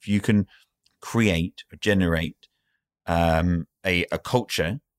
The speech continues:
of empowerment, uh, a, a culture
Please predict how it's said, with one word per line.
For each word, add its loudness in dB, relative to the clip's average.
of 0
empowerment, 0
uh, 0
a, 0
a -2
culture 2